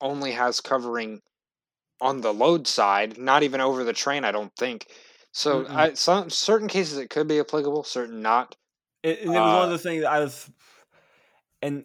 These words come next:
Speaker 2: I think that's gonna be the other frustrating thing to me is, 'cause, eh, I'll be honest, like, if I can socially distance from people,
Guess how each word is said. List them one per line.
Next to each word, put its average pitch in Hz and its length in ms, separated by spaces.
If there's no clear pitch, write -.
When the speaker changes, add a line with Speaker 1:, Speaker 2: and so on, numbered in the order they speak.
Speaker 2:
I 151 100
think 170 260
that's 139 220
gonna 139 180
be 135 60
the 139 80
other 127 140
frustrating 120 640
thing 123 380
to 143 100
me 143 680
is, 127 320
'cause, 156 260
eh, 190 80
I'll 202 180
be 156 140
honest, 135 300
like, 110 200
if 123 140
I 156 120
can 175 120
socially 165 340
distance 190 440
from 202 140
people, 254 320